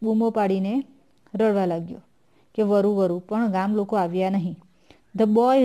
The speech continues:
ran to the village. તો છોકરો ગામ તરફ દોડે છે. He requested the villagers. તે ગામ લોકોને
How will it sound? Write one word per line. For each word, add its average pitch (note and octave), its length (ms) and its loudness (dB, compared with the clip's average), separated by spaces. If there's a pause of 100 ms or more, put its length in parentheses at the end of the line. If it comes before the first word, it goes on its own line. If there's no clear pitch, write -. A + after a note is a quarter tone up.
(120)
ran A#3+ 380 0
to A3 60 2
the G#3 160 2
village. F#3 360 -2 (800)
તો A3 80 -8
છોકરો A#3 420 0
ગામ G#3+ 400 0 (380)
તરફ G#3 260 0 (320)
દોડે F3+ 300 -2
છે. E3 200 -14 (460)
He C#4+ 60 2
requested C#4+ 580 -2
the G3+ 200 -2
villagers. F3 460 -2 (480)
તે A3 100 0
ગામ G3+ 280 0
લોકોને A3 460 0